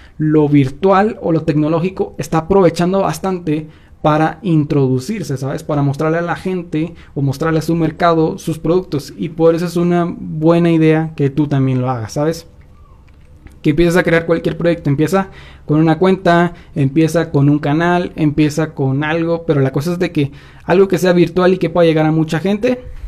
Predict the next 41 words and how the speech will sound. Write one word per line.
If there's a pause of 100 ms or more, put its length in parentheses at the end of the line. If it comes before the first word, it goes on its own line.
(460)
Así
pues, (420)
así
tienes
algo
para
entretenerte
durante
esta
cuarentena. (580)
Porque
imagínate,
o
sea, (1000)
yo
por
eso
siempre
estoy,
digamos,
de
que (340)
después
de
las
playlists
siempre
quise (140)
tro-,
eh, (180)
subir
este
podcast
y
iba,
iba,
iba
a
decir
tronar,
¿eh?